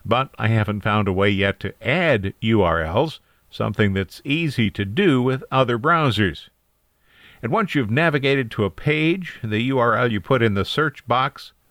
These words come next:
will appear right where you expect it. One of the most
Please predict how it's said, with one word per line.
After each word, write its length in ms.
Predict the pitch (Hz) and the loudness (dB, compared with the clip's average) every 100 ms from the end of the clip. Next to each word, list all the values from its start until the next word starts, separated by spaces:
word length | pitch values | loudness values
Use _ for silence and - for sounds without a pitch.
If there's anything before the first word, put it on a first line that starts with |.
| - | -2
will 160 | 143 | 0
appear 460 | 139 - 101 95 98 - | 0 0 2 2 -2 -8
right 440 | 98 98 117 110 | -2 0 0 -2
where 100 | 98 | -2
you 180 | 95 82 | -2 -4
expect 460 | 85 - 117 92 76 | -10 -2 -2 -2 -6
it. 80 | - _ _ _ _ _ | -18 _ _ _ _ _
One 180 | - 175 | 0 2
of 100 | 165 | 2
the 100 | 127 | 0
most 380 | 135 143 123 - | 0 0 0 -6